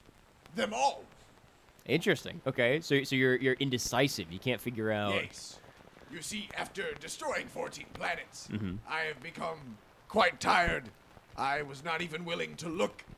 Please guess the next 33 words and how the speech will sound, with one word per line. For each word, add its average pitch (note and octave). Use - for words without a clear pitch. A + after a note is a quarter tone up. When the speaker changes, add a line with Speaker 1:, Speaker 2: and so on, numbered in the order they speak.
Speaker 1:
at E3
the -
planet's E3+
Speaker 2:
That's G2+
right. B2+
Speaker 1:
destruction. E3
Speaker 2:
You F#2+
said, A#2+
you A2
said A#2
you A2
were G#2+
looking G#2
away. G2+
You G#2+
ju-, A2
you G2
could A2
only A2
know G#2+
that G2+
it F2
was F#2+
blown G2
up A2+
because G2+
of E2
the E2
tears G2+
on E2+
her -
Speaker 1:
Yes, -
Speaker 2:
face. G2